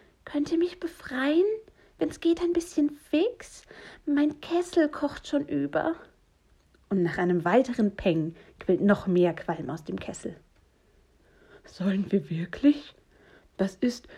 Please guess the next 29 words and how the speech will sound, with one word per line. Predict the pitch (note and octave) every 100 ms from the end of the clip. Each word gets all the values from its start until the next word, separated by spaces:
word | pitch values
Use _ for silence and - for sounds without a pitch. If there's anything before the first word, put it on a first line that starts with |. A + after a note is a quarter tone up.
| -
wenn | A#3
das | B3 B3
ein | B3
Gespenst | A#3+ A#3 - A#3 C4+ E4+ - -
ist?“, | - C4 - - -
wispert | - F#3 F3 - E3 -
Hox. | F3 - - - _ _ _ _ _ _ _ _ - _ _
Poki | G3 D3+ E3
schüttelt | E3 D#3+ D3+
den | D3+ D3+
Kopf. | - - - _ _ _ _ _ _ _ _
„Das | G#3+ F#3 -
glaub | F3+ E3 D#3+ D#3+
ich | D#3+ -
nicht. | E3+ E3+ - - _ _ _ _ - _ -
Ein | G3
Gespenst | E3+ - - F3 A#3 A#3+ - - -
käme | D#3+ F3+
doch | F#3 F3+
durchs | - E3 -
Schlüsselloch | G3 G#3+ A#3 G#3 E3 - -
raus“, | C#3+ A2+ - - - _ _
flüstert | - D3+ - D3+
Poki | - F3+ F3
zurück | E3 E3+ E3+ D#3+ - - - - -
und | E3
fragt | - F#3 F#3
dann | F#3 F#3
lauter: | E3+ E3+ E3+ E3+